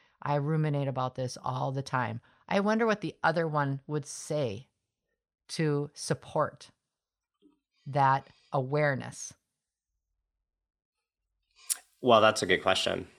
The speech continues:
Speaker 1: Yeah, because there are gonna be a fair number of people listening that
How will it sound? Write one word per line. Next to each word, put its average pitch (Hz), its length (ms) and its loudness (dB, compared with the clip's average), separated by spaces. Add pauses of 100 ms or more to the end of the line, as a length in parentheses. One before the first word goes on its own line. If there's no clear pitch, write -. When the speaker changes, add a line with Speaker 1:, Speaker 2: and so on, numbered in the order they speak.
(240)
Speaker 1:
Yeah, 175 400 0 (160)
because 175 320 -2
there 175 180 -2
are 175 60 -2
gonna 165 180 -2
be 160 120 -2
a 151 40 -2
fair 160 220 -2
number 160 200 0
of 147 80 -6
people 160 260 -4
listening 135 560 -4 (600)
that 143 360 0